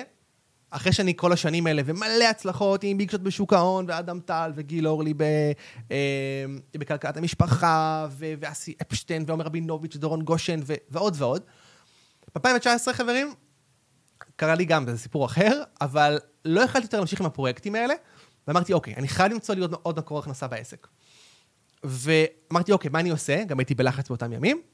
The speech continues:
ואמרתי, "אוקיי, הקמפיינים המטורפים האלה שאני יודע לבנות", שאגב, לא אמרתי לכם, הייתי עובד עם אותם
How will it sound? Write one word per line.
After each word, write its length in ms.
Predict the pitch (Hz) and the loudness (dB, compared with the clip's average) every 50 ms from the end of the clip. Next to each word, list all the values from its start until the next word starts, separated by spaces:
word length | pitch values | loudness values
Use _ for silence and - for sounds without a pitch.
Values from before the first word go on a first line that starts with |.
| _ _ _ _ _ - | _ _ _ _ _ -10
ואמרתי, 380 | 131 143 147 165 165 160 165 | -6 -4 -4 -2 -4 -4 -2
"אוקיי, 240 | 160 151 - 123 110 - _ _ _ _ _ _ _ _ _ _ _ _ _ _ _ _ _ _ _ _ _ _ _ _ _ | -4 -4 -4 -4 -10 -10 _ _ _ _ _ _ _ _ _ _ _ _ _ _ _ _ _ _ _ _ _ _ _ _ _
הקמפיינים 1400 | 147 139 131 127 127 127 123 123 123 123 120 120 120 120 117 - - - - - - 139 131 - - 202 254 277 | -2 0 2 2 2 2 2 2 2 2 2 2 0 0 -2 -6 -10 -20 -12 -8 -8 -8 -4 0 0 0 0 0
המטורפים 460 | 247 196 160 170 131 135 - - 240 | -2 -2 -2 -2 -4 -4 -4 -4 -2
האלה 120 | 254 240 202 | 0 -2 -2
שאני 140 | - 180 147 | -2 -2 -2
יודע 180 | 139 185 214 | 0 0 0
לבנות", 520 | 196 160 131 147 226 262 254 - - - - _ _ _ | 0 -2 -2 0 0 0 -2 -4 -10 -20 -20 _ _ _
שאגב, 260 | - 160 156 139 139 | 0 0 0 2 2
לא 60 | 151 156 | 0 2
אמרתי 240 | 151 156 160 185 | 2 2 2 2
לכם, 280 | 165 131 - 131 143 208 254 - _ | 0 0 0 -2 -4 -4 -8 -6 _
הייתי 220 | 139 143 - - | -4 -2 0 -2
עובד 200 | 147 131 156 151 | 0 0 0 0
עם 80 | 160 147 | 0 -4
אותם 240 | 127 - 165 165 | -2 -2 -4 -4